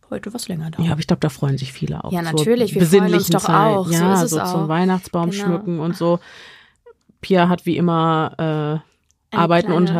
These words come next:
Speaker 2: erschwerten Bedingungen.
Speaker 1: <laughs> Eine kleine tierische Begleiterin auf meinem Schoß,
Speaker 2: Genau.
Speaker 1: die sich gerade mit ihrem Kopf in meine Armbeuge gelegt hat und genüsslich seufzt. Ich
Speaker 2: Ja.
Speaker 1: weiß nicht, ob ihr's gehört habt.
Speaker 2: Ja, das ist so ein bisschen Ritual geworden. Also immer, wenn wir Zuhörerfolgen oder so aufnehmen, liegt Hazel bei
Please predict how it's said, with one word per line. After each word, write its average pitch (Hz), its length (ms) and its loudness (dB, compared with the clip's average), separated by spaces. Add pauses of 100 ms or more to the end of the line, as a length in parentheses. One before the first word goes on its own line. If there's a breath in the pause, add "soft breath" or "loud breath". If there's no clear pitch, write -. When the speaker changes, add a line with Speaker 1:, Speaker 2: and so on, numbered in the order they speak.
(160)
Speaker 2:
erschwerten - 520 -4
Bedingungen. 190 760 2
Speaker 1:
<laughs> - 0 -
Eine 220 100 -2
kleine 208 320 -8
tierische 233 400 -4
Begleiterin 196 560 -4
auf 185 120 -10
meinem 190 240 -4
Schoß, 175 140 -8
Speaker 2:
Genau. 165 480 4 (260 loud breath)
Speaker 1:
die 226 80 -4
sich 202 140 -6
gerade 214 220 0
mit 214 120 0
ihrem 202 180 -2
Kopf 214 200 -2
in 226 80 -4
meine 202 300 -2
Armbeuge 202 580 0
gelegt 196 320 -2
hat - 80 -4
und 196 140 -8
genüsslich 220 520 -2
seufzt. 190 520 -2
Ich 190 80 0
Speaker 2:
Ja. 185 140 6
Speaker 1:
weiß - 80 0
nicht, 202 100 2
ob 190 100 -4
ihr's 190 160 -4
gehört 175 380 -4
habt. 220 180 -10
Speaker 2:
Ja, 170 120 0 (160)
das 175 100 2
ist - 60 -4
so 226 60 6
ein 220 60 6
bisschen 254 240 4
Ritual 233 460 2
geworden. 151 440 0
Also 160 180 -4
immer, 208 200 2
wenn 202 140 0
wir 185 80 -4
Zuhörerfolgen 208 760 0
oder 196 180 -4
so 190 140 -6
aufnehmen, 208 500 2
liegt 185 280 -4
Hazel 185 320 0
bei 170 180 -4